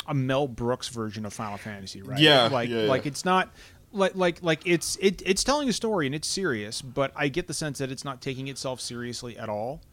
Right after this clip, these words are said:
Speaker 1: And I just, you know, I could, I could tell the dev team was just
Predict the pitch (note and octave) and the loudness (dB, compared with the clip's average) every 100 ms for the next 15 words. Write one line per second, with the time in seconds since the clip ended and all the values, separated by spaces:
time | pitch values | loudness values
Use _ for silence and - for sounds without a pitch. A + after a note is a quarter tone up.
0 | - - - - - _ _ _ D3 C#3 | -20 -20 -20 -20 -20 _ _ _ 0 2
1 | C3+ B2+ B2 - - D3+ C#3+ C3+ - - | 4 2 -2 -8 -8 -4 -4 -4 -8 -14
2 | D3 D#3+ D3+ C3+ C#3 E3+ F3+ E3+ C3 - | -10 0 4 4 4 2 2 -2 -6 -4
3 | D#3+ F3+ D3 C#3 - - C3 A#2+ G#2+ G#2 | -2 -2 -2 -6 -8 -2 0 0 -2 -6
4 | A2 A2 A2+ - C#3 C#3+ D3+ - - - | -6 -6 -6 -8 -6 -6 -8 -12 -20 -20
5 | - - C3+ B2 - B2 - | -20 -4 0 0 -2 -4 -6